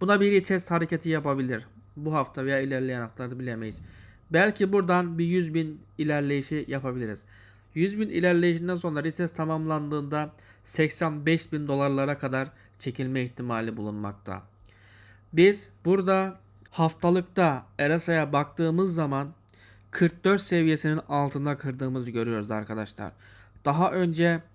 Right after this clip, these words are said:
kırk üç, kırk dört seviyelerinde her zaman tutunmuş ve yön yukarıya doğru gitmiş. Ama bu hafta hem kırk dördün altında kapattık,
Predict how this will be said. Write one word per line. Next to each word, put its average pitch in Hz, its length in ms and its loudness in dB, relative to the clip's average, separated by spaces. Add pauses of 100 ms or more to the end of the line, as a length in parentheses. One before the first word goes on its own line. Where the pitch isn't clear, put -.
kırk 165 260 -4
üç, 160 140 -4
kırk - 260 -10
dört 175 140 0
seviyelerinde 156 800 -2 (320)
her 160 200 2
zaman 151 360 -2
tutunmuş 151 560 -6 (260)
ve 143 340 -2
yön 143 300 0
yukarıya 135 420 -2
doğru 123 220 -2
gitmiş. 120 460 -10 (420)
Ama 165 440 2 (280)
bu 170 140 -2
hafta 160 480 0 (460)
hem 170 300 4
kırk - 280 -2
dördün 160 260 2
altında 165 400 0
kapattık, 156 720 -2